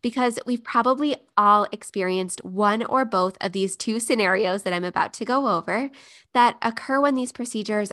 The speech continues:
are not in place. And by the way, I cover standard operating procedures for your entire facility a lot more in episode eleven. So go back and listen to that one. But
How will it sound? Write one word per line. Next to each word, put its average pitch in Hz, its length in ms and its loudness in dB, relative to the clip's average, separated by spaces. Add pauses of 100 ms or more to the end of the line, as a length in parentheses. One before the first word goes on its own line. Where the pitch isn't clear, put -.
are 190 380 2
not 165 500 0
in 170 140 -6
place. - 420 -14 (100)
And 214 220 0 (380)
by 214 160 2
the 285 100 0
way, 185 380 -2
I 208 100 -2
cover 254 540 -2
standard 202 560 -4
operating 185 440 -2
procedures 180 680 -8 (360)
for 202 200 0
your 196 160 0
entire 202 480 -6
facility 185 640 -6 (100)
a 196 80 0
lot 240 300 2
more 190 340 -2
in 190 260 -4
episode 180 480 -6
eleven. 165 420 -6
So 175 260 -4 (400)
go 202 120 2
back 185 320 -2
and 180 80 -4
listen 175 280 -6
to 175 100 -12
that - 220 -4
one. - 160 -10
But - 340 -2